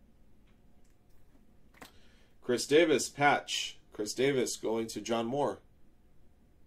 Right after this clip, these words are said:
Number eight out of ten. Last hit is, uh, Christian Yelich, Mint Materials Prime. Christian Yelich going to be Wireman.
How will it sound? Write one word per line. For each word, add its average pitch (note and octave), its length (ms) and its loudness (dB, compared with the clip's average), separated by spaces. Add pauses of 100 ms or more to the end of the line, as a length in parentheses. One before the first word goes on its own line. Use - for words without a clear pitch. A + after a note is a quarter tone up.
(3000)
Number - 260 -2
eight C#3+ 200 2
out A2+ 160 4
of G2+ 60 -4
ten. D#3+ 340 -2 (600)
Last A2+ 360 -4
hit C#3+ 260 2
is, G#2+ 240 -2
uh, A2 160 2
Christian D#3+ 320 -2
Yelich, E3 460 4
Mint A#2+ 160 -4
Materials A#2+ 420 -2
Prime. G2+ 520 -2 (580)
Christian G2+ 260 -8
Yelich G#2 400 -6
going G2+ 140 -6
to G2+ 60 -10
be G#2+ 100 -2
Wireman. F2 540 -6